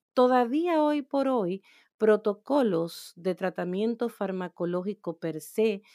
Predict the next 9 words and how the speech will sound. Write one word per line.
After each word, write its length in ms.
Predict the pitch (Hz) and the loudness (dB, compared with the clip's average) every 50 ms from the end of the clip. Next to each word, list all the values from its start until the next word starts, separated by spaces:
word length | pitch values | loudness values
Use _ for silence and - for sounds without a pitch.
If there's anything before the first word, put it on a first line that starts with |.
| _ _ _ _ _ _ - | _ _ _ _ _ _ -6
no 340 | 190 185 196 208 220 214 220 | -4 0 2 2 4 4 4
hay, 360 | 240 262 254 220 185 180 190 | 4 2 2 0 -2 -2 -4
no 120 | 185 190 | -4 -4
se 140 | 190 - 240 | -4 -4 -6
pueden 500 | 214 - 226 240 240 233 196 180 170 160 | -6 -2 -2 0 0 0 0 -4 -8 -8
presentar. 760 | 156 160 156 156 - 165 156 151 - _ - - - - _ _ _ _ _ _ _ _ _ _ - | -8 -10 -12 -10 -10 -12 -12 -12 -14 _ -18 -18 -18 -18 _ _ _ _ _ _ _ _ _ _ -4
Eh, 460 | - 196 202 196 196 196 190 - _ _ _ _ _ - | 0 2 4 4 4 2 0 -2 _ _ _ _ _ -2
una 380 | - 262 285 302 302 302 294 226 | 2 4 6 6 6 6 6 4
persona 760 | 247 240 220 220 - - 196 175 175 170 185 202 233 247 | 2 0 0 0 -2 -2 -2 -2 0 -2 -4 -4 -6 -6